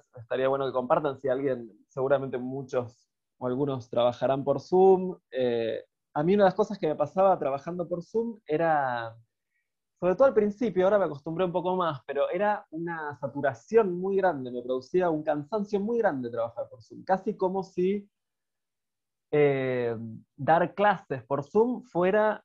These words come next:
muchísimo, me demandara muchísima más, eh, energía que dar clases presenciales. Y tardé bastante en advertir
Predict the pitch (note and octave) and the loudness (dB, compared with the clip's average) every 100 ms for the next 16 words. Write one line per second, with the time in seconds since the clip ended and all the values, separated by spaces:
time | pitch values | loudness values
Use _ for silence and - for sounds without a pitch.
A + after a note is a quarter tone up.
0 | - D3 D3+ D#3 D3+ - A3+ - A3 G3 | -10 -6 0 -2 -2 -6 -8 -4 -2 0
1 | F3 D#3 D3 D3 D3 D3+ D#3 G3 A3 D#3+ | 2 0 0 4 4 4 2 2 2 -2
2 | D3+ - F3 F#3 D#3+ D3+ E3 F3 _ _ | -8 -14 -10 -4 -2 -2 -2 -4 _ _
3 | C3 B2 A#2 A2+ A2 C3+ C#3+ C#3+ - G3+ | -6 -2 -2 -2 -6 -6 -6 -6 -6 0
4 | A3+ A#3+ - C3 D3 D3+ E3+ F3+ - E3+ | 2 2 -2 -4 -2 -2 -2 -4 -2 -2
5 | C#3 B2 - C#3 C#3 D#3+ F#3 C3+ A2 - | 0 -4 -8 -12 -8 -4 0 0 -2 -16
6 | _ _ _ _ _ _ _ _ _ _ | _ _ _ _ _ _ _ _ _ _
7 | _ _ _ _ _ _ _ _ _ _ | _ _ _ _ _ _ _ _ _ _
8 | _ F#3 F#3+ G3+ D4+ C#4 - - C#4 G3 | _ -4 0 2 4 2 0 -4 -2 -2
9 | D#3+ C#3+ D3+ E3+ C#3+ C#3 C3+ C#3 D3 D3 | -4 0 -2 -2 -6 -4 0 0 0 -2
10 | G3 E3+ | -2 0